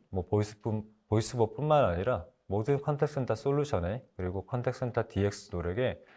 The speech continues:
공통적으로 적용돼야 되는 굉장히 중요한 요소일 것입니다. 어, 운영 관리에서부터 상담 지식의 생성, 그리고 관리, 그리고 에이아이를 적용하는 단계에서의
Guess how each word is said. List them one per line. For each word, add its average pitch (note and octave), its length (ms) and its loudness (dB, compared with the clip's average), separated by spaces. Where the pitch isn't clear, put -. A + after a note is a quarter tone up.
공통적으로 C3+ 760 4
적용돼야 A2+ 560 2
되는 F#2+ 260 -2
굉장히 A2 280 0
중요한 A2 340 2
요소일 F2 340 -2
것입니다. E2 540 -14
어, F#2+ 220 -4
운영 C#3+ 640 10
관리에서부터 G#2 1000 6
상담 C3 420 2
지식의 G#2 560 0
생성, D3+ 440 0
그리고 G2 240 -2
관리, E2 520 -2
그리고 F#2+ 240 -4
에이아이를 A#2+ 480 6
적용하는 A2+ 520 2
단계에서의 F#2+ 840 0